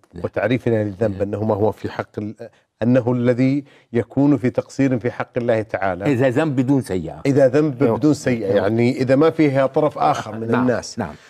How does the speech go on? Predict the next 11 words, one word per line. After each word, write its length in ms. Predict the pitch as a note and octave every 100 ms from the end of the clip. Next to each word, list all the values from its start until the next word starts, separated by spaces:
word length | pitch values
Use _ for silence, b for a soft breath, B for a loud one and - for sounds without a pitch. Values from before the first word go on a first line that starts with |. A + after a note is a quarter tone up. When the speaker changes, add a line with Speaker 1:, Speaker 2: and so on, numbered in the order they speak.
| b A#2
Speaker 2:
"والذين 380 | B2+ B2+ D3
إذا 240 | D3+ C#3 C3
فعلوا 360 | - C3 C3+
فاحشة 760 | A#2 A#2+ - - A#2 - B2 D3+ _ _ _ -
أو 120 | A#2+
ظلموا 420 | B2 C#3 C#3 C#3
Speaker 1:
نعم. 40 | B2
Speaker 2:
أنفسهم 680 | - C3+ - A#2+ B2+ C3+
ذكروا 420 | B2 B2+ - B2
الله 400 | A#2+ A#2 B2 C3
Speaker 1:
هكذا. 240 | G2 -